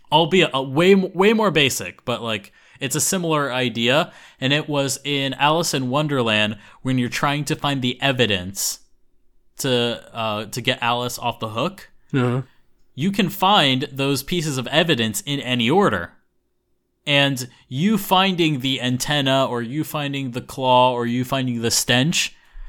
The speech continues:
Speaker 1: like, you can find those in any order. It doesn't change your understanding of anything. It doesn't ru-, it doesn't spoil anything if you find the claw first or if you find the stench first. Like,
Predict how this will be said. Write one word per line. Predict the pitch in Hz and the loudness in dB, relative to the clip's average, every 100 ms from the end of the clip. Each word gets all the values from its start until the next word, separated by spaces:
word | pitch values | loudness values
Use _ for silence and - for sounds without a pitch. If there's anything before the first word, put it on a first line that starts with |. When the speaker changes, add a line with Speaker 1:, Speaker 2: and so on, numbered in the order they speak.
| - - - | -16 -16 -4
Speaker 1:
like, | 131 120 - - - - | 0 0 -2 -20 -20 -12
you | 175 160 | -6 0
can | 208 | 0
find | - 165 165 | 2 2 2
those | 160 147 | 2 0
in | 143 | 0
any | 135 147 143 | -2 -2 -2
order. | 131 139 120 117 | 0 0 0 0
It | 123 | 0
doesn't | 131 139 | -2 -4
change | - 127 127 123 - - _ _ _ - | -2 0 0 0 -4 -8 _ _ _ -16
your | 151 131 127 123 120 123 | -4 0 2 2 2 0
understanding | 131 120 120 - 120 120 120 107 | -2 -2 -2 -2 0 2 2 2
of | 98 | 2
anything. | 95 95 92 98 98 | 0 -2 -2 -4 -2
It | 107 | 0
doesn't | 127 127 110 | -2 -2 -6
ru-, | 110 127 139 - | -2 0 0 0
it | |
doesn't | 143 151 143 | 2 2 0
spoil | - 127 131 127 | -2 0 2 2
anything | 110 104 101 107 104 | 2 0 -2 -2 -4
if | - 117 104 | -6 -8 -4
you | 123 | -4
find | - 110 110 | 0 0 0
the | 107 | -4
claw | 101 120 110 | -4 0 2
first | 110 - 98 98 110 | 2 -2 -6 -6 -8
or | |
if | 101 | -10
you | 113 | -10
find | 110 104 | -8 -6
the | 101 | -6
stench | - 107 104 - | -6 -6 -6 -8
first. | - 85 80 - - _ _ _ - - - | -10 -12 -10 -12 -12 _ _ _ -20 -20 -4
Like, | 110 101 101 | -2 -2 -4